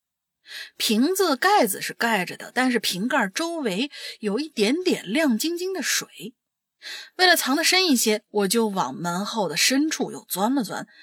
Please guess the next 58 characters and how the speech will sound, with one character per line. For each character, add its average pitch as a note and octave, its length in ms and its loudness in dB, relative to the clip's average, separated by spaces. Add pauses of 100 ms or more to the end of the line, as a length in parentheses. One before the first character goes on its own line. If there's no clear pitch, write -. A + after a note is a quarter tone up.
但 G3 140 -4
是 F#3+ 100 -4
一 G3+ 100 -2
不 G3+ 140 -2
小 E3 220 -2
心 G#3+ 180 0
呐， G3 160 2 (140)
就 G3 120 -4
把 - 140 -6
那 D3+ 80 -14
个 C#3+ 60 -12
瓶 D#3 200 -10
子 F#3+ 60 -8
给 C3+ 80 -10
碰 E3 220 -10
倒 D3+ 100 -10 (180)
了。 E3+ 200 -12 (960)
瓶 B3+ 280 4
子 B3 300 4
砸 F3+ 240 2
到 A3 160 4
我 F3 140 -2
穿 G3+ 200 0
着 F#3+ 140 -2
凉 E3 220 -2
鞋 G#3 120 -4
的 F3 120 -6
左 D3 160 -8
脚 - 180 -10
上， D#3+ 240 -12 (760)
我 G#3+ 120 6
又 B3 100 8
马 A3 160 6
上 A3+ 140 2
把 G3+ 100 0
瓶 - 220 -8
子 G#3 80 -6
扶 E3+ 160 -8
起 - 160 -6
来。 - 380 -12 (640)
这 G4+ 120 4
个 G4 60 4
时 E4 100 0
候 D#4+ 120 0
呢， D#4+ 160 2 (260)
瓶 C#4+ 240 4
子 G4+ 80 6
里 A3+ 140 2
的 G3+ 60 2
一 D4 140 -2
滴 E4+ 140 0
水 - 460 -2 (240)
就 C4 240 -2
蹭 G4 360 2
到 - 120 0
或 A3 120 2
者 G3+ 80 0
是 F3+ 220 -2